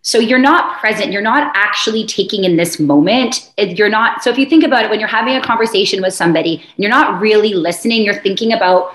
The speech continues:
what you're gonna say next or something else, you completely lose that moment with that person. And that moment never comes back. So I think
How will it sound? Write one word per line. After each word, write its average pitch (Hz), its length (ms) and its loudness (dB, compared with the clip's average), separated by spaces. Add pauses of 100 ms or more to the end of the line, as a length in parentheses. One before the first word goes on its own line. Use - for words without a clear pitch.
(160)
what 180 520 -2 (140)
you're 220 140 2
gonna 220 120 0
say 220 300 0
next 180 260 -4
or 208 80 0
something 208 380 -2
else, 180 320 -2
you 220 140 -4
completely 285 500 2
lose 208 400 -2
that 180 200 0
moment 180 380 0
with 165 140 -2
that - 260 -2
person. 214 380 0
And 180 100 -2
that 208 140 0
moment 233 320 2
never 185 260 -2
comes 185 320 -6
back. 147 280 -2
So 190 100 -2
I 202 60 0
think 285 360 2